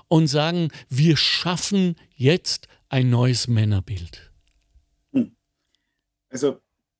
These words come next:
Speaker 2: ich glaube an das Erfolgsmodell Mensch,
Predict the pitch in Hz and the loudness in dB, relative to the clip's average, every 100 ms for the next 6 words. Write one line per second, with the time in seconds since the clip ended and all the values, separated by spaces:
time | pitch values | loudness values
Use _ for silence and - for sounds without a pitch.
0 | _ _ _ _ _ 151 - - 107 135 | _ _ _ _ _ -14 -12 -2 2 2
1 | 131 104 87 90 _ _ _ 120 113 117 | 2 0 -2 -10 _ _ _ -8 -6 -4
2 | 127 - 110 113 - 120 113 113 117 113 | -6 -4 -4 -4 -4 -4 -2 -2 2 2
3 | 110 127 139 - | 2 0 -2 -12